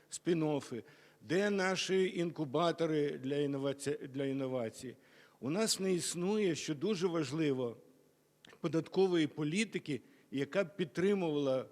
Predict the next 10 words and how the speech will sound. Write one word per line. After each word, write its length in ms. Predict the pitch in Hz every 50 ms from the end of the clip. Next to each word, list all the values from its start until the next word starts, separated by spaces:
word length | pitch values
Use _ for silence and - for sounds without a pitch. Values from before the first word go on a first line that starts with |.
| - - -
потенційних 640 | 156 147 - 170 165 151 - - 175 160 147 139 131
спонсорів, 640 | - - - 170 214 226 214 - - 147 135 127 120 - - - - -
які 220 | - 131 - - 190
могли 340 | 180 175 160 165 175 208 202
б 40 |
позабюджетними 1080 | - - - 208 202 156 196 185 151 143 180 151 117 127 180 175 - - 160 147 151 143
коштами 540 | - - 185 202 190 - - 196 190 196
вкладати 680 | 180 - - - 139 131 127 143 156 165 160 - 170 - - - - - - - _ -
в 60 | -
ці, 400 | - - 160 165 170 180 160